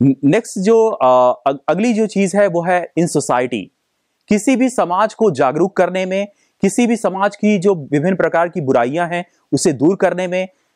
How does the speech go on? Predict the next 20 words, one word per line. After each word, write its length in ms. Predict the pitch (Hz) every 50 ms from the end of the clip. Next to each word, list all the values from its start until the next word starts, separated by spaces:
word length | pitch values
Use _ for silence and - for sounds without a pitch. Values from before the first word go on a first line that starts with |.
| _ _ _ -
या 340 | 135 160 202 214 226 233 - - _ _ _ _ _ _ _ _ _ _
किसी 280 | - 208 196 - 254 240
भी 240 | 208 233 240 240 233
समाज 560 | - - - 175 160 170 175 196 220 190 - 175
में 300 | 160 190 208 214 208 214 - 170
एक 200 | 170 208 - _
तरह 160 | 196 190 208
की 220 | 202 202 - 202 190
खूब 400 | - _ - 170 190 170 147 165
मंडूकता 640 | 165 156 143 147 143 - _ 190 185 185 185 190 _ _ _ _ -
या 260 | 135 151 190 196 196 190
कह 300 | - - _ - 202 202
सकते 340 | - 208 - - - 214
हैं 200 | 196 202 208 208
कि 260 | 202 - 208 185 180 190
एक 120 | 170 151
जो 140 | 139 185 185
रिजिडिनेस 560 | 156 151 143 160 156 151 151 190 208 196 -
होती 220 | 151 135 - 139 127
है 260 | 123 135 160 -